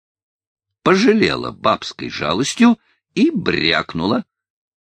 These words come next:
А Харитошка по вредности умысла, происхождения и взглядов его поразительной жизни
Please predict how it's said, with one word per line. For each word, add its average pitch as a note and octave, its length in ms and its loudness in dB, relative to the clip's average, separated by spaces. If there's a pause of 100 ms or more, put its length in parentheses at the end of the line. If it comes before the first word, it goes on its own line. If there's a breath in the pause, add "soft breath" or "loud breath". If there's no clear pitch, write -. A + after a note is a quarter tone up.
(340 loud breath)
А E2+ 260 0
Харитошка G2 760 -2
по F2+ 180 -2
вредности F2 640 -2
умысла, C#3 640 -2 (240)
происхождения F#2 1200 0 (100)
и G2+ 120 -2
взглядов E2+ 680 -2
его F3 400 2
поразительной F3 560 0
жизни A3 520 0